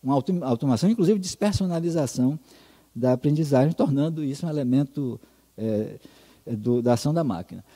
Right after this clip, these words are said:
Se o espírito de Saramago diria o seguinte: "Não faz sentido falar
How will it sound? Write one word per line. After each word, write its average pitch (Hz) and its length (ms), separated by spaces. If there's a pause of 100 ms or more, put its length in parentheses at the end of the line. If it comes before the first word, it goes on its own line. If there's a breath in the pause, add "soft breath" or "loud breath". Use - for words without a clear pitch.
(180 soft breath)
Se 220 440
o 233 100
espírito 139 580
de 113 300
Saramago 139 680
diria 165 440
o 190 80
seguinte: 113 600 (480 soft breath)
"Não 175 300
faz 165 300
sentido 151 560
falar 135 480